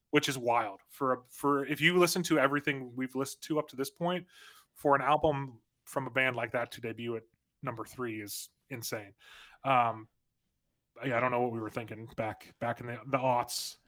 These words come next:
but, uh, <laughs> we, we were, we were ready for some weird shit apparently. Uh, but yeah, this is still the Mars Volta at its core. There's still some again, Bixler Zavala sounds great. The guitars sound great. Like, like you said, the drums are fucking incredible, dude.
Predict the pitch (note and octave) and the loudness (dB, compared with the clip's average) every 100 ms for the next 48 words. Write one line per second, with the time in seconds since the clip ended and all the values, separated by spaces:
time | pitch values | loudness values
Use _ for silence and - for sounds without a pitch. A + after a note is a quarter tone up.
0 | _ _ _ _ _ - B2 A#2 B2 A#2 | _ _ _ _ _ -2 -2 0 -2 -2
1 | - - - C4+ - A#3+ A#3+ A3 - - | -4 -10 4 4 8 8 10 8 8 -8
2 | - G3 F3+ F3+ F3 E3+ D#3+ D#3+ D#3+ C#3+ | 0 6 10 10 8 8 8 8 6 -2
3 | D3+ C#3+ C3+ C3+ C3 A2+ B2+ A#2+ A#2 A2+ | -2 0 0 0 -2 0 0 0 -2 -8
4 | - - - C3+ D3+ D#3+ A3+ - G3 G3 | -12 -18 -16 6 8 8 6 6 4 2
5 | F#3 F3+ F3+ C#3+ C#3 B2+ C3+ C3+ A#2 - | 4 6 6 8 6 6 0 0 -2 0
6 | - B2+ A#2+ A#2 - D#3 - D3+ B2 A2+ | 2 2 2 -2 0 0 0 -2 -4 -10
7 | - _ _ _ C#3 C#3+ A#2+ C3+ - C#3 | -16 _ _ _ 4 4 6 2 2 0
8 | B2 A#2+ B2 A2+ B2+ A#2 - - B2 A#2 | 2 4 4 2 -2 -2 -6 -6 -4 -4
9 | A2+ B2 - A#2+ A#2+ A2+ A#2+ A#2 A2+ A#2 | -6 -12 -6 -2 -2 -2 -4 -4 -6 -6
10 | A#2+ A#2 B2+ A#2+ C3+ - A#2+ A#2 - A#2+ | -6 -6 -6 -6 -4 -4 -4 -6 -4 -4
11 | B2+ - - - C3 - B2+ A#2 B2 B2 | -4 -10 -12 -6 -6 -6 -10 -10 -6 -6
12 | A#2+ A#2 - A#2 A2 A#2+ G#2+ G#2+ A2+ A2 | -6 -12 -16 -10 -6 -6 -8 -14 -12 -14